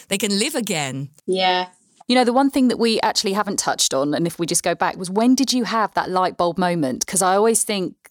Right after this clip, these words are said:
Speaker 3: that that's such an important part of the journey. At what point did you think, "Oh my God, no, I think it is my boobs"?
Speaker 2: So I, I,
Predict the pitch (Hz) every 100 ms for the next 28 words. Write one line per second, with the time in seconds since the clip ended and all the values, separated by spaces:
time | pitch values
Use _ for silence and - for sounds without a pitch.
0 | _ - - 196 - - 208 208 190 -
1 | 190 - 180 - 175 156 - 165 175 170
2 | 151 139 131 - - - - 226 226 233
3 | 208 185 196 180 190 170 - 202 165 160
4 | 165 160 151 - - 190 - 160 156 143
5 | 143 127 - - _ _ _ _ _ _
6 | _ _ _ _ _ _ _ - 254 294
7 | 294 - 269 - -